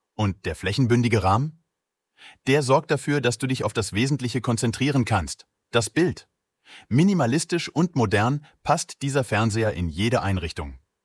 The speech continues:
Aber weißt du, was wirklich cool ist? Der Bravia ist nicht nur ein Fernseher, er ist auch ein großartiger Gaming-Partner.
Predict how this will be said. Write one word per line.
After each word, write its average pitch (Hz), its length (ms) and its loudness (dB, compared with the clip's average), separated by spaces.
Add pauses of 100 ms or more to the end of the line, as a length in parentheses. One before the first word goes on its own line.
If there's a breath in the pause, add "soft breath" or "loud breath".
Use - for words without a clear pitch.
(460)
Aber 92 280 0
weißt 90 240 0
du, 110 60 -4
was 90 180 -4
wirklich 101 380 -4
cool 120 140 0
ist? - 260 -6 (400)
Der 120 100 2
Bravia 135 460 2
ist - 200 -4
nicht 131 200 0
nur 110 100 -2
ein 95 120 -2
Fernseher, 117 560 0 (260 loud breath)
er 151 140 2
ist - 200 -6
auch - 140 -6
ein 113 200 -2
großartiger 107 800 -2
Gaming-Partner. 92 840 -4